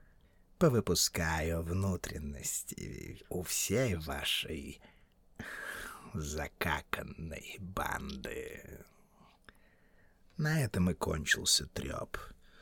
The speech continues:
Лекёр просто-напросто накинулись на меня, не ожидая, пока прозвучит приказ Мэб, а её унизанная перстнями рука закончит властный жест.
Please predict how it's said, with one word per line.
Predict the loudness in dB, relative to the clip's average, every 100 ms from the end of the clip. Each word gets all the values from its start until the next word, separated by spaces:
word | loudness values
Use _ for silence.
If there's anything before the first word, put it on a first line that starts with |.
| -20 -4
Лекёр | 4 6 8 8 8 4 0 -8 -2
просто-напросто | 2 2 4 6 6 4 2 4 6
накинулись | 6 6 8 8 10 8 8 10
на | 12
меня, | 12 10 8 6 4 0 -10 -12 2 12
не | 12
ожидая, | 12 12 12 12 12 12 12
пока | 10 10
прозвучит | 10 8 8 8 8 8 8
приказ | 6 6 10 8 8 8
Мэб, | 10 10 8 4 0 -8 -16 2
а | 6 10
её | 12 12 12
унизанная | 12 12 12 12 12 10 10 10 8
перстнями | 6 6 6 6 6 8 10 8
рука | 6 6 12 12 12
закончит | 10 8 8 8 8 4 2
властный | 4 6 6 6 6 6
жест. | 6 4 4 2 0 0 0 -4